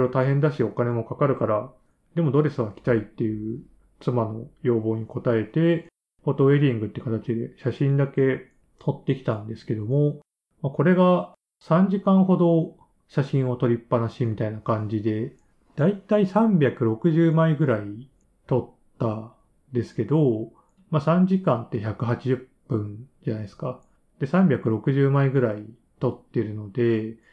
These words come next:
だいたい一分に二枚は撮ってる計算なんですよね。で、まあ、一分に二枚だとなんか、そんな写真二枚シャッターカシャカシャってやるぐらいじゃんって思うかもしれないですけど、あの、やっぱり、フォトウェディングっていうちょっと、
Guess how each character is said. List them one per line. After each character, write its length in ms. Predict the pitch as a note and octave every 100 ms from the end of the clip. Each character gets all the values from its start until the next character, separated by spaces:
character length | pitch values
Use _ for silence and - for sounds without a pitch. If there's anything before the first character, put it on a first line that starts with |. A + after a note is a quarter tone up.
| _ _
だ 80 | D#3
い 40 | F#3
た 100 | E3
い 80 |
一 180 | A#3+ -
分 160 | B3 D3+
に 80 | A2
二 160 | B2
枚 180 | C#3+ A#2+
は 100 | A2
撮 140 | A2+ A#2+
っ 80 |
て 140 | - A2+
る 240 | G2+ G2+ - _ _
計 180 | - A2
算 400 | A#2 G#2+ G#2+ B2+ -
な 80 | A2
ん 60 |
で 60 | G#2
す 120 | C3
よ 60 | B2+
ね。 260 | F3+ F#3+ _ _ _ -
で、 80 | C#3+
ま 80 | C3
あ、 20 |
一 120 | G#3+
分 300 | - - F#4
に 100 | E3+
二 100 | D3+
枚 180 | E3+ C#3
だ 60 | B2
と 120 | A#2
な 100 | A#2
ん 100 | G#2
か、 380 | A2+ G#2 C3+ - _
そ 180 | - B2
ん 80 | A#2+
な 380 | A#2 A2+ A#2+ - _ _ _
写 140 | -
真 240 | G2+ C#3 C3+
二 100 | D3+
枚 340 | C3 A2 A#2+ - _ _ -
シ 100 | -
ャ 60 |
ッ 60 | B2
タ 80 | A#2
ー 100 | G#2+
カ 120 | A#2+
シ 60 | -
ャ 40 |
カ 80 | G#2+
シ 80 | B2+
ャ 60 |
っ 80 | B2
て 80 | B2+
や 40 | A2
る 100 | G#2+
ぐ 100 | A#2
ら 100 | G#2
い 80 | G#2+ C#3 _
じ 80 | C3+
ゃ 100 | A2
ん 40 | G#2+
っ 20 |
て 80 | A2+
思 180 | A#2
う 20 | A#2+
か 120 | A#2
も 100 | G#2+
し 100 | -
れ 120 | G#2+
な 80 | G2+
い 60 |
で 60 | G2+
す 100 | -
け 80 | A#2+
ど、 360 | - A2 G#2+ A2 _ -
あ 80 | C#3
の、 80 |
や 140 | C#3 C3+
っ 120 | C3+ -
ぱ 80 |
り、 340 | F3+ A2+ G#2 A#2 _ _ _
フ 120 | - C#3+
ォ 60 |
ト 120 | D3+
ウ 40 | D#3
ェ 100 | E3+
デ 100 | D3+
ィ 60 |
ン 60 | A2+
グ 60 | G2+
っ 40 |
て 160 | - A2
い 40 |
う 40 |
ち 80 | G2+
ょ 40 | A#2+
っ 80 |
と、 260 | - A2+